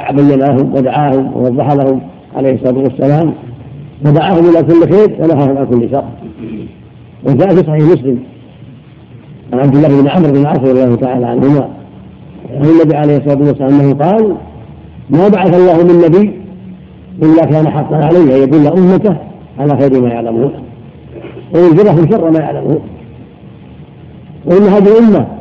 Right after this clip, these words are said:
جعلت عافيتها في أولها وسيصيب آخرها بلاء وأمور تنكرونها".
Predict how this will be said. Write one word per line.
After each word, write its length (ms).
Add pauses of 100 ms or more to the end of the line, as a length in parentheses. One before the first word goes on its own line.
(1400)
جعلت 600
عافيتها 520
في 180
أولها 420 (1900)
وسيصيب 500
آخرها 420
بلاء 360
وأمور 560
تنكرونها". 520